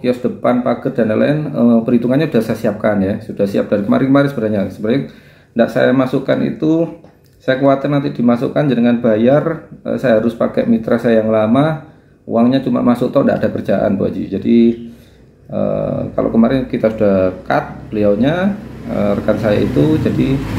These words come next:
untuk selanjutnya memang sudah tim internal, eh, saya.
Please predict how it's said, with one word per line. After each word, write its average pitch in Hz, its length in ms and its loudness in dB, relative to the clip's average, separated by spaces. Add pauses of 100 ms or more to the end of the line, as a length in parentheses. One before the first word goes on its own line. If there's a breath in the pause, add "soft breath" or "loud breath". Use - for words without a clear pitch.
(340)
untuk 123 160 0
selanjutnya 117 400 2
memang 120 280 2
sudah 101 160 -2
tim 110 200 -2
internal, 104 480 -2 (560 loud breath)
eh, 98 480 4
saya. 113 640 0